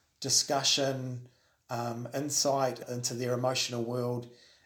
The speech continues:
actually can happen. Typically, teenagers will be spending lots of time with their peers or perhaps on their own in their room.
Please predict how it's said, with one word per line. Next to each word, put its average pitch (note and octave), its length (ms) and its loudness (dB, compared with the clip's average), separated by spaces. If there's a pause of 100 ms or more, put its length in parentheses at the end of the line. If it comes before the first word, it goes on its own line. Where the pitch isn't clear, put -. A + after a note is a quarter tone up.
(120)
actually C3 400 0
can C3 300 -4
happen. F#3 480 -2 (580)
Typically, F3 840 2
teenagers F3+ 640 0
will D#3+ 120 -2
be F3 120 0
spending E3+ 480 0
lots - 260 4
of E3+ 100 2
time E3+ 240 2
with E3 140 -2
their D3+ 140 2
peers E3+ 600 4
or C#3+ 300 -2 (260)
perhaps D#3+ 300 -4
on C#3 160 -2
their C3+ 220 2
own D#3+ 260 2
in C#3+ 160 -6
their C#3 160 0
room. F3+ 360 0